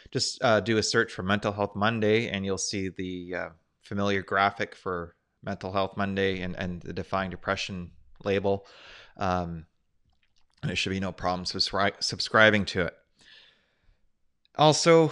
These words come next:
uh, as usual, uh, recordings are available on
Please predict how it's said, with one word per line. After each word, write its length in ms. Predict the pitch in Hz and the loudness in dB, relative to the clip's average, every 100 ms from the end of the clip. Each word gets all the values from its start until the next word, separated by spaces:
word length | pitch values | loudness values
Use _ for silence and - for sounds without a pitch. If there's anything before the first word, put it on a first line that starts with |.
| - - | -2 0
uh, 400 | 123 113 107 101 - | 4 4 4 0 -2
as 240 | 110 104 | -2 2
usual, 560 | 131 123 131 127 120 - | 2 2 4 4 4 0
uh, 180 | 110 98 | -2 -2
recordings 580 | 90 95 - 113 110 101 | -4 -6 2 4 4 2
are 80 | 104 | 2
available 400 | 95 107 101 98 | 4 4 4 2
on 320 | - 98 92 | -2 -4 -6